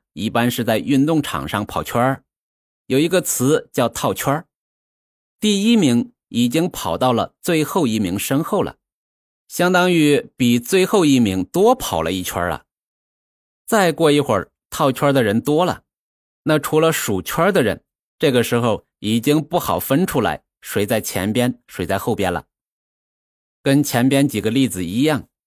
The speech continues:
这前后啊，是比较出来的。同时，所谓的前后也不是固定不变的前后，这前会变成后，后也有可能变成前。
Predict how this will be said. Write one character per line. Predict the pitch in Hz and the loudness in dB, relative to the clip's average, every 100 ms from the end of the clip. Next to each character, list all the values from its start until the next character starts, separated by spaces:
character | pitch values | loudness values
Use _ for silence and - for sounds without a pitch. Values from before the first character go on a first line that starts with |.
| _ _ _ _ | _ _ _ _
这 | 185 | -4
前 | - - 101 120 | -4 -4 -2 -2
后 | - 208 | 0 0
啊， | 101 67 _ | 0 -4 _
是 | - | -8
比 | 190 - 90 67 | -8 -4 -8 -4
较 | 104 113 | -2 -2
出 | - 117 | -2 -2
来 | 85 | -2
的。 | 87 87 _ _ _ _ _ _ _ _ _ | -4 -8 _ _ _ _ _ _ _ _ _
同 | - 165 | -2 0
时， | 156 156 165 135 | 2 4 4 2
所 | - - 131 | -2 2 2
谓 | 170 | 4
的 | 175 127 | 2 0
前 | - - 92 135 | -2 -2 -2 -2
后 | - - - _ _ _ | 0 0 -2 _ _ _
也 | 104 101 | -2 0
不 | 110 | 0
是 | 123 117 | 0 -2
固 | - 131 | -2 -2
定 | 117 127 107 | 0 0 0
不 | 98 | -4
变 | 113 185 127 | -2 0 0
的 | 87 | -2
前 | - 73 73 | -6 -8 -8
后， | - 90 _ _ _ _ _ _ | -8 -10 _ _ _ _ _ _
这 | 104 | -6
前 | - - 101 117 151 - _ _ | -4 -2 0 2 0 -4 _ _
会 | 110 | -4
变 | - 107 | 0 -2
成 | 92 87 | -2 -6
后， | - 190 120 - _ _ _ | -4 -2 -4 -6 _ _ _
后 | - 196 143 - _ _ | -6 -2 -2 -4 _ _
也 | - 107 | -4 0
有 | 104 107 | 0 0
可 | - | -2
能 | 82 90 | -4 -4
变 | 110 85 | -4 -4
成 | 90 | -6
前。 | - - 67 85 | -6 -6 -6 -8